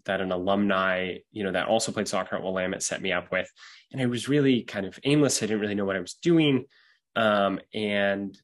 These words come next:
my sort of, sort of like a, a galvanizing event or, or, or an inflection point for me that drove me into this work was I was, I,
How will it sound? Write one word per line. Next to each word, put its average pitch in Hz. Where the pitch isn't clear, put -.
my 110
sort 113
of, 101
sort 120
of 101
like 104
a, 92
a 98
galvanizing 98
event 92
or, 98
or, 95
or 101
an 98
inflection 139
point 104
for -
me 101
that -
drove 101
me 107
into 98
this 98
work 180
was 98
I 123
was, 160
I, 110